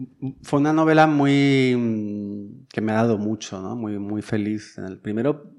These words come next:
por el lugar del que sale, ¿no? O sea, era un libro probablemente de los que he escrito el que siento todavía como más necesario, ¿no? A pesar de que lo escribí, no, porque muchas veces la gente piensa ese tipo de libros están de, ligados a una experiencia, y más si son un libro de duelo, como era el caso,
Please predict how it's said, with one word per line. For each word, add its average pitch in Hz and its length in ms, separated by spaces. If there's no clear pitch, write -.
por 92 260
el 92 320
lugar 92 340
del 107 160
que 95 100
sale, 98 400
¿no? 117 200
O 123 60
sea, 101 160
era 98 140
un 101 520
libro 104 520
probablemente 95 460
de 104 80
los 101 260
que - 80
he 104 40
escrito - 360
el 110 100
que 101 120
siento 107 320
todavía 101 340
como 104 220
más 95 180
necesario, 92 720
¿no? 113 220
A 104 200
pesar 123 260
de 139 80
que 139 100
lo 127 100
escribí, 117 760
no, 110 840
porque - 160
muchas 101 260
veces 107 220
la 101 80
gente 107 240
piensa 110 260
ese 107 140
tipo 110 240
de 110 60
libros 107 360
están 107 220
de, 107 100
ligados 104 460
a 113 40
una 107 100
experiencia, 107 600
y 95 40
más 98 160
si - 100
son 98 220
un 98 120
libro 95 220
de 90 60
duelo, 107 360
como 95 180
era 90 100
el 92 80
caso, 104 580